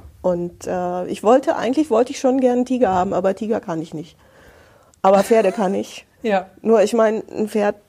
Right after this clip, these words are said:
Speaker 1: musste dann halt Streifen kriegen und dann ist es automatisch ein Zebra und so
Speaker 2: Ja,
Speaker 1: kam das
Speaker 2: ja.
Speaker 1: Zebra und, ähm, dann hat es ein bisschen, also es hat sich verselbstständigt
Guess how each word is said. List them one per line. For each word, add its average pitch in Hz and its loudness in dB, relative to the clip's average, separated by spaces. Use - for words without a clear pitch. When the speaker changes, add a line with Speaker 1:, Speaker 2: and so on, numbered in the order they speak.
Speaker 1:
musste 208 -2
dann 196 0
halt 196 2
Streifen 214 2
kriegen 226 -2
und 180 -4
dann 175 0
ist - -4
es 156 -2
automatisch 185 0
ein 185 -2
Zebra 208 -2
und 170 -4
so - -6
Speaker 2:
Ja, 208 4
Speaker 1:
kam 190 0
das 196 0
Speaker 2:
ja. 226 2
Speaker 1:
Zebra 254 0
und, - -4
ähm, 185 0
dann 190 2
hat 208 -2
es - -6
ein 196 -2
bisschen, 208 -2
also 180 2
es - -4
hat 170 0
sich - -12
verselbstständigt 220 0